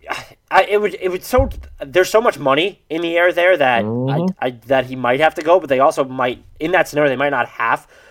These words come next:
Speaker 1: to trade him. Maybe that's something they view independently, but I'm wondering if, you know, Milwaukee has Donte DiVincenzo. They, you know, if you could get a distant Milwaukee first round pick, since they've traded theirs, I believe, through twenty twenty-two, um,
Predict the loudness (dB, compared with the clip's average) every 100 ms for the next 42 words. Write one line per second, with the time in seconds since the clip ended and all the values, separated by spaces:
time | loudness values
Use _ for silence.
0 | _ -6 -4 0 0 2 0 -2 -2 0
1 | 0 -2 -4 -6 -8 -10 _ -20 -16 -8
2 | -6 -6 -6 -8 -4 -4 -4 -6 -4 -4
3 | -6 _ -2 0 0 0 0 -2 -6 -4
4 | -4 -2 -2 -6 _ _ _ _ 4 4
5 | 4 2 2 4 0 0 -4 -4 -8 -2
6 | 0 2 6 6 6 2 -4 -6 -8 -8
7 | -10 -4 -2 0 -4 -10 -12 -8 -8 -8
8 | -8 0 0 0 -4 -6 -8 -4 -4 -4
9 | -4 -6 -10 -8 -10 -6 -8 -6 -6 -6
10 | -6 -6 -8 -8 -10 -10 -14 -12 -10 -8
11 | -10 _ _ _ _ _ -8 -2 -2 -2
12 | 0 2 2 -2 _ _ _ -4 -2 -4